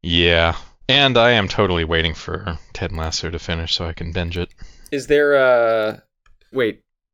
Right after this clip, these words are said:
Speaker 2: didn't they just finish another season?
Speaker 1: Did they just finish it? I don't know. I haven't actually looked this week. Season three? Uh, da, da, da, da. Nope. They've got another episode coming out on May third.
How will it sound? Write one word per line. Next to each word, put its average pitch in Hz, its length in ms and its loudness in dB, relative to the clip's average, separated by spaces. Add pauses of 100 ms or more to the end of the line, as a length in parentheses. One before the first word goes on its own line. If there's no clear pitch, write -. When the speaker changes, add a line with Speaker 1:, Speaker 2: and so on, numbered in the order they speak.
(380)
Speaker 2:
didn't 160 140 -4
they 214 80 2
just 196 200 -6
finish 180 240 0
another 196 200 -2
season? 233 320 -10 (640)
Speaker 1:
Did 127 200 2
they 190 120 4
just 190 280 0
finish 226 300 -2
it? 254 140 -2 (100)
I 98 120 0
don't 87 120 0
know. 101 260 0 (520)
I 90 120 -8
haven't 92 380 -4
actually 92 440 -2
looked 98 280 -2
this - 240 -6
week. - 320 -8 (640)
Season 90 500 -6
three? 113 640 -2 (720)
Uh, 98 300 -8
da, 101 220 -10
da, - 80 -
da, 101 140 -8
da. 113 220 -8
Nope. 156 260 -4 (180)
They've 131 260 -6
got 131 140 -4
another 120 260 0
episode 107 380 -2
coming 92 200 -4
out 92 200 -2 (180)
on 85 320 -4
May 98 240 -2
third. 85 340 -4